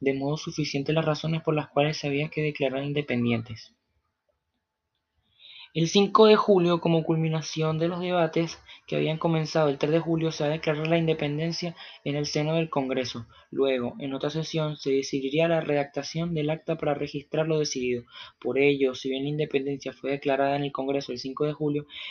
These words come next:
el acta por la cual se justifica política y jurídicamente solo será ley, solo será leída, aprobada y suscrita el siete de julio,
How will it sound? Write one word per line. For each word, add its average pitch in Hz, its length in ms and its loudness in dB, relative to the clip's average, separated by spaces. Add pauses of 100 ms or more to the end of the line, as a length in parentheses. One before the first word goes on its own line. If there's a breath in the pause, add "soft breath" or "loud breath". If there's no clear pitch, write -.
el 135 220 2
acta 151 280 0
por 160 140 -2
la 147 140 2
cual 139 480 0
se - 160 -8
justifica 151 560 -2
política 156 580 0 (180 loud breath)
y 160 120 -6
jurídicamente 160 1000 0
solo 160 320 -4
será 151 300 2
ley, 170 400 0 (500)
solo 151 220 -2
será 156 200 0
leída, 175 360 0 (260 loud breath)
aprobada 156 400 6
y 185 60 -2
suscrita 196 420 -6
el 170 80 -2
siete 151 300 -4
de 151 80 2
julio, 127 440 -6